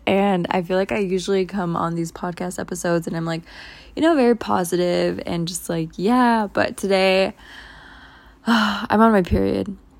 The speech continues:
So this is gonna be more of, like, a mellow episode and not as motivational as I feel like they usually are, which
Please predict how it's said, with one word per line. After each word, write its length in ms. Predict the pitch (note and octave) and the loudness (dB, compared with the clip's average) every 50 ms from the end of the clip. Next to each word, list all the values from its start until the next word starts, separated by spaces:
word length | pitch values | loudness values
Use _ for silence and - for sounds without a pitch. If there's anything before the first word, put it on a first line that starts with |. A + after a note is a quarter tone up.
| - - | -14 -10
So 540 | A3 - - - G3+ F3+ F3 F#3+ G3 F#3+ - - | -8 -4 2 4 4 6 6 4 2 0 -2 -4
this 140 | - G#3+ A3+ | -4 -4 -2
is 120 | B3 B3+ | -2 0
gonna 180 | - D4+ D4+ C#4+ | 2 2 2 4
be 160 | C4+ C4 B3+ | 4 4 4
more 220 | A3+ G3 F#3 F3+ | 4 4 4 2
of, 60 | F3+ F3+ | 2 2
like, 160 | - F3+ - | 0 0 0
a 60 | F#3 | 0
mellow 320 | F3+ E3+ F3 F#3 - F3+ | 0 2 2 2 2 2
episode 680 | - - - F3 - F#3+ - - G3+ G3+ G#3 G#3 A3+ A3+ | 4 4 2 2 0 -2 -2 2 2 2 4 2 2 0
and 560 | - - - F#3+ F#3 F3+ F#3 F3+ F3 F3+ - - | -2 -2 -2 -2 0 0 -2 -2 -2 -4 -4 -2
not 260 | F#3+ G3 F3+ - - | 0 2 2 2 2
as 180 | - G3 - | 0 -2 -2
motivational 720 | - F#3+ F3+ F3 F3+ E3 E3 E3 F#3 - - - F#3 F3+ F3+ | 0 -2 0 0 0 0 0 0 0 -2 -2 -2 -2 0 0
as 120 | F3+ F3 | 0 0
I 100 | F#3 F3+ | -2 -2
feel 180 | F#3 - F#3 F3 | -2 -2 -2 0
like 180 | E3+ E3+ E3+ | 0 0 -2
they 100 | - F3 | -2 -2
usually 360 | E3+ E3 E3 E3 F3 F#3+ F3 - | -2 0 -2 -2 -2 -2 -2 0
are, 300 | - F3+ F3+ F3+ G3+ G#3 | 0 0 0 0 0 -2
which 360 | G3 F3 E3+ - - - | -2 -4 -6 -6 -10 -12